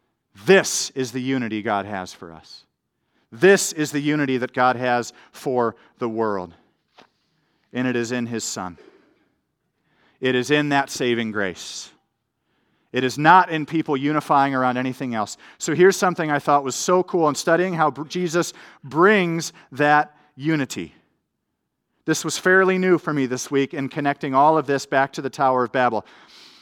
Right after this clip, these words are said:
That connection back to one another, more importantly, that relationship back with God. I saw that there was always an overflow,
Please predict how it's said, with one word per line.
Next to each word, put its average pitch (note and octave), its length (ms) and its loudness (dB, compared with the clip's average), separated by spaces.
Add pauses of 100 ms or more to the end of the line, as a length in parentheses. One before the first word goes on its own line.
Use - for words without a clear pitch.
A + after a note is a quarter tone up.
(320)
That D3+ 220 0
connection F3+ 520 0
back D#3+ 240 2
to F3+ 80 -6
one D3+ 180 0
another, F#3+ 480 4 (160)
more D#3 260 2 (140)
importantly, E3 580 -2
that D3 200 0
relationship D#3 720 0
back D3 400 2 (260)
with D3 220 -2
God. D3+ 360 6
I D3+ 200 2
saw F#3+ 460 6
that F#3 160 -4
there D#3+ 180 4
was D3+ 160 0
always F#3 640 6 (220)
an D#3 180 0
overflow, D3+ 760 2